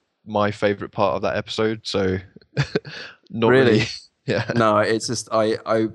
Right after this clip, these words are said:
Speaker 2: played that with, with clenched fists. But, you know, it's, it's, it's literally, um,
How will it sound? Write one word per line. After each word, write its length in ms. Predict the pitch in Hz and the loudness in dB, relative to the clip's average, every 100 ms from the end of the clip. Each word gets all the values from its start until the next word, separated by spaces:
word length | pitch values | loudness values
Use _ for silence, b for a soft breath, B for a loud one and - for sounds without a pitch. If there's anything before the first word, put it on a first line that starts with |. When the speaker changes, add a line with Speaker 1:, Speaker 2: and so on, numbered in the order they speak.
| - - | -12 -8
Speaker 2:
played 300 | 131 117 113 | 0 0 2
that 160 | 82 | 0
with, 260 | 90 98 - | 0 -4 -6
with 160 | 104 - | -10 -6
clenched 440 | - 110 92 - | -2 0 0 -4
fists. 500 | - 98 101 - - | -2 0 0 -2 -4
But, 360 | - 131 123 110 | -2 2 4 6
you 80 | |
know, 140 | 127 107 | 4 4
it's, 320 | 78 107 - 110 | 2 0 0 -2
it's, 220 | 104 - | -2 -2
it's 220 | 113 107 | -4 0
literally, 640 | 127 117 - 110 101 90 - b b b _ 107 | 0 0 0 2 4 2 -2 b b b _ 0
um, 520 | 104 101 101 95 | 2 4 2 0